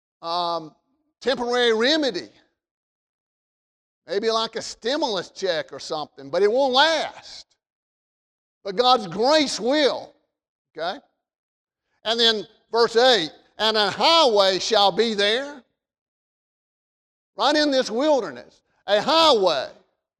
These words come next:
Not a little pig trail, but something very prominent. "And it shall be called the way of holiness. The unclean shall not pass over it, but it shall be for those, the wayfaring man,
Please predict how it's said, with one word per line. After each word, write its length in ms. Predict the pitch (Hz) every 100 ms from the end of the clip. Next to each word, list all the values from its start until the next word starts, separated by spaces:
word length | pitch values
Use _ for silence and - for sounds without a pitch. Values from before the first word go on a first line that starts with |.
| _ _ _ _ _
Not 300 | 202 294 320
a 20 |
little 240 | 311 302
pig 380 | 262 269 311 262
trail, 340 | - 226 233 226
but 160 | 233
something 420 | - 277 285 233
very 300 | 208 285 294
prominent. 720 | 262 247 254 330 330 233 120 - _ _ _ _ _ _ _ _ _ _ _ _ _ _ _ _
"And 180 | 381 240
it 220 | 254 302
shall 240 | - 254 240
be 200 | 233 233
called 680 | - 262 320 294 233 233 220
the 140 | 208
way 340 | 196 240 302
of 120 | 285 254
holiness. 1080 | 208 311 339 285 180 147 120 - - - - _ _ _ _ _ _
The 200 | 214 214
unclean 800 | 262 339 320 - 285 330 311 233
shall 260 | 185 240 233
not 320 | 254 262 254
pass 320 | 247 240 220
over 400 | 247 311 294 208
it, 200 | 202 226
but 180 | 202 220
it 180 | 294 294
shall 280 | 262 247 226
be 240 | 269 311
for 180 | - 208
those, 420 | 190 214 240 262
the 140 | 214
wayfaring 720 | 190 233 330 262 240 208 196 185
man, 480 | 208 214 220 220